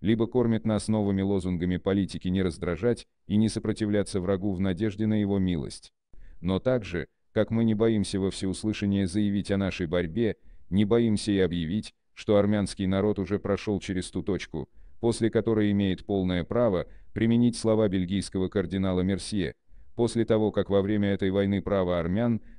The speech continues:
были растоптаны, никто не смеет обвинить их в том,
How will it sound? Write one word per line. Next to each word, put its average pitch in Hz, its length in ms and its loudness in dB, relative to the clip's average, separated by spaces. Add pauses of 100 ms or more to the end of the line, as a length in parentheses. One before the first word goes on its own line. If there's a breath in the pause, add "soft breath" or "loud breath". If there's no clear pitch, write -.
были 123 240 2
растоптаны, 110 760 0 (220)
никто 107 340 0
не 147 120 0
смеет 131 340 0
обвинить 117 480 2
их 92 140 -4
в - 80 -18
том, 110 280 -2